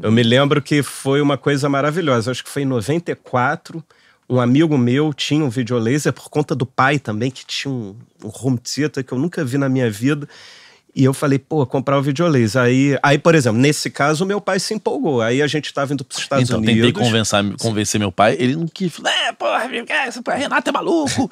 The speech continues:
Speaker 2: <laughs> compra esse negócio." Ele detestava
Speaker 1: É.
Speaker 2: música, né?
Speaker 1: O meu,
Speaker 2: Coisa
Speaker 1: meu pai comprou o aparelho de videolaser e eu comprei, sei lá, eu acho que uns dez.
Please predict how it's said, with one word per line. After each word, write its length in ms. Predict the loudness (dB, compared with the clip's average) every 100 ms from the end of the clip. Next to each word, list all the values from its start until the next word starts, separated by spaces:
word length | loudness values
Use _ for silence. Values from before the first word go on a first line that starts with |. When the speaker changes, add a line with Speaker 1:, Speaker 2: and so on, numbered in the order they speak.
| -6
Speaker 2:
<laughs> 200 | -14 -12
compra 200 | -6 -6
esse 140 | -6 -8
negócio." 640 | -4 0 2 2 0 -2
Ele 80 | 0
detestava 760 | -2 0 -2 0 2 2 -2 -6
Speaker 1:
É. 160 | -4
Speaker 2:
música, 460 | -2 -2 -4 -8 -12
né? 160 | -6 0
Speaker 1:
O 80 | 4
meu, 160 | 4
Speaker 2:
Coisa 160 | 4 4
Speaker 1:
meu 140 | 4
pai 160 | 2 0
comprou 420 | 0 0 2 2
o 60 | 2
aparelho 440 | 2 0 2 0
de 140 | -2
videolaser 880 | -2 -2 0 0 2 2 2 2 2
e 60 | 2
eu 120 | 0
comprei, 460 | 0 -2 0 -2 -2
sei 220 | -2 -2
lá, 220 | 0 0
eu 100 | 0
acho 240 | -2 -4 -8
que 140 | -6
uns 380 | -4 -4 -6 -8
dez. 880 | -2 2 2 2 0 -6 -10 -10